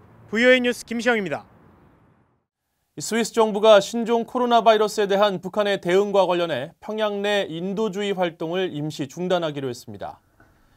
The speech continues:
Speaker 2: 스위스 외교부 대변인은 이십팔 일 브이오에이에 북한 정부가 신종 코로나 바이러스 확산을 막기 위해 국경을 폐쇄한 것이 평양 사무소의 활동을 심각하게 방해하고 있다며 외교부 산하 개발협력청 평양 사무소의 인도주의 활동을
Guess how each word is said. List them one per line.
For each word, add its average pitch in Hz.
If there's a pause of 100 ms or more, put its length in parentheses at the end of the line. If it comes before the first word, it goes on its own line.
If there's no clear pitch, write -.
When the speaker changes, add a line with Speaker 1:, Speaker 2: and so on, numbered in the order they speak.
(200)
Speaker 2:
스위스 202
외교부 185
대변인은 180
이십팔 185
일 180
브이오에이에 160 (460)
북한 202
정부가 180
신종 208
코로나 214
바이러스 190
확산을 208
막기 156
위해 143 (200)
국경을 185
폐쇄한 208
것이 147 (280)
평양 208
사무소의 190
활동을 170
심각하게 185
방해하고 160
있다며 143 (380)
외교부 165
산하 180
개발협력청 175
평양 202
사무소의 165
인도주의 180
활동을 151